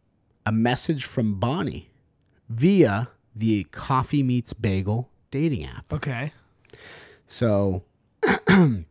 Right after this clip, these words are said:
Speaker 1: Alex posted here. So here you can see the notification, right? Part two, message from Bonnie on dating app. "I like Le Petit Prince.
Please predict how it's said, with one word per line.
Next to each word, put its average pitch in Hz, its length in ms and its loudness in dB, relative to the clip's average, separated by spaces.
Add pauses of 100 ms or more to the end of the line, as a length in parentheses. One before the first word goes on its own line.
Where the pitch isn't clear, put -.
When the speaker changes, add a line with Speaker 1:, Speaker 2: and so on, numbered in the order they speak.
(1120)
Speaker 1:
Alex 110 320 0
posted 104 560 -6 (140)
here. 117 200 -2
So - 160 0
here 107 180 2
you 107 120 0
can 101 160 -2
see 110 240 0
the 101 140 -2
notification, 110 760 -4 (1800)
right? 101 280 -8 (1080)
Part - 280 0
two, 165 320 2 (400)
message 143 420 0
from 151 200 -2
Bonnie 131 380 0
on 123 220 -2
dating 135 360 2
app. - 260 -12 (560)
"I 165 160 6
like 165 420 2
Le 135 160 4
Petit - 420 -4
Prince. - 640 -10